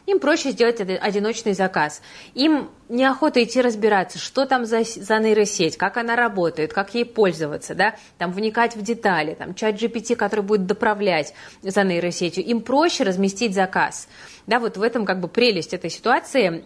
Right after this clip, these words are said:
А, и здесь вы действительно, может быть, честны и искренне полезны, а, этому человеку. Ну и, в общем-то, win-win, все довольны.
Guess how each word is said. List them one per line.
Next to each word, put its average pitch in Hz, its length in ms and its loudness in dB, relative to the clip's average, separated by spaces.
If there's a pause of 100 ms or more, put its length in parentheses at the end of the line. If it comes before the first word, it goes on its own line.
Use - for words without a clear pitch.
А, 170 220 0
и 220 420 -2
здесь 262 280 0
вы 233 100 0
действительно, 220 400 -2
может 196 220 0
быть, 175 100 -4
честны 202 420 0
и 190 200 -4
искренне 165 540 -4
полезны, 196 600 -2 (400)
а, 190 160 0
этому 208 380 0
человеку. 196 680 2 (920)
Ну 208 200 4
и, 254 60 6
в 214 60 6
общем-то, 190 580 0
win-win, 185 400 2
все 240 220 0
довольны. 165 480 -2